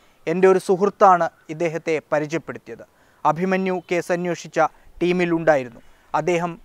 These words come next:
കോളേജിൽ പഠിച്ചപ്പോൾ അയാൾ എസ് എഫ് ഐക്കാരനായിരുന്നു. കോളേജ് യൂണിയൻ ഇലക്ഷനിൽ മത്സരിച്ചിട്ടുണ്ട്. ഇപ്പോഴും ഒരു ഇടതുപക്ഷ അനുഭാവി. ഈ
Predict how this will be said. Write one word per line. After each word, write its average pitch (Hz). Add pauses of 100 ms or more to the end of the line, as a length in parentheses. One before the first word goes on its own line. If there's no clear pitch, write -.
(140)
കോളേജിൽ 175
പഠിച്ചപ്പോൾ 160 (360)
അയാൾ 160
എസ് 165
എഫ് 196
ഐക്കാരനായിരുന്നു. 160 (380)
കോളേജ് 185
യൂണിയൻ 185
ഇലക്ഷനിൽ 175
മത്സരിച്ചിട്ടുണ്ട്. 143 (320)
ഇപ്പോഴും 170
ഒരു 160
ഇടതുപക്ഷ 160 (200)
അനുഭാവി. 143 (580)
ഈ 190